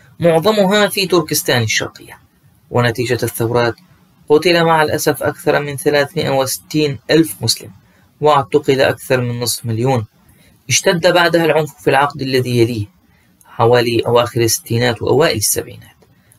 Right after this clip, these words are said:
حيث ضرب رجال الدين في الشوارع، واقتحمت البيوت لمصادرة الكتب الدينية، وأحرقت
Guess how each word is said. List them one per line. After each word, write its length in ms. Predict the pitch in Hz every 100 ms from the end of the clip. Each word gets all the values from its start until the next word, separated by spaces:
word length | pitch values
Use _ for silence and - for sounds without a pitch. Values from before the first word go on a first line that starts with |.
| _
حيث 320 | - 131 123
ضرب 380 | 120 123 147 143
رجال 400 | 139 135 135 135
الدين 300 | 127 135 127
في 60 | 131
الشوارع، 440 | - 139 107 - - _ _ _ -
واقتحمت 720 | 151 - - 151 151 139 135
البيوت 520 | 143 139 151 170 160 - 131
لمصادرة 640 | 123 120 - 120 131 127 127
الكتب 400 | 117 117 131 127
الدينية، 580 | 123 127 131 156 123 101 _ _ _ -
وأحرقت 600 | 127 165 190 180 170 117